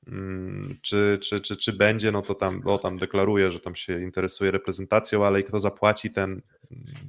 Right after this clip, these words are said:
tam, tam pójdzie. Mm, no ale tak, no tutaj pełna, pełna zgoda. No jakby ten pierwszy, pierwsze sezony zazwyczaj jednak wlewały w nas optymizm. Dopiero potem zaczynały się,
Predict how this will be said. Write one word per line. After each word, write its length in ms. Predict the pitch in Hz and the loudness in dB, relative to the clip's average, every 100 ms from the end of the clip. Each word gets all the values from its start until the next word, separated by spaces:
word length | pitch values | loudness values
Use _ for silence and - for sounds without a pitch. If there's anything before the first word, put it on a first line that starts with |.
| - | -8
tam, 180 | 104 95 | -6 0
tam 180 | 107 98 | 0 0
pójdzie. 400 | 104 95 98 127 - - - - _ 98 | -2 0 0 0 -6 -20 -20 -20 _ -14
Mm, 800 | 101 101 101 104 104 104 104 - - - - | -8 -6 -6 -6 -8 -8 -10 -12 -18 -20 -2
no 80 | 113 | 4
ale 120 | 139 | 6
tak, 200 | 143 113 | 8 6
no 60 | 117 | 6
tutaj 160 | 117 | 4
pełna, 300 | 117 123 120 | 4 4 2
pełna 240 | 117 120 120 | 2 2 2
zgoda. 300 | 110 101 87 | 2 2 2
No 100 | 92 | -2
jakby 180 | 92 - | -6 -6
ten 180 | 104 | -8
pierwszy, 380 | 101 117 - 117 | -2 0 0 -2
pierwsze 260 | - 123 - | 2 2 2
sezony 400 | - 110 120 123 | 0 2 4 4
zazwyczaj 420 | 113 107 127 135 | 2 0 4 6
jednak 340 | 127 127 123 - _ _ - | 6 4 0 -10 _ _ -4
wlewały 500 | 104 120 127 131 123 | 4 6 8 8 6
w 40 | |
nas 200 | 123 - | 2 -2
optymizm. 520 | 113 - 104 87 82 - - - _ - | -4 -2 -2 -2 -8 -14 -20 -20 _ -4
Dopiero 280 | 107 117 113 | 4 6 6
potem 300 | 240 110 101 | 6 4 2
zaczynały 480 | 98 - 101 92 | 0 0 0 0
się, 380 | 92 - 92 90 | 0 2 4 2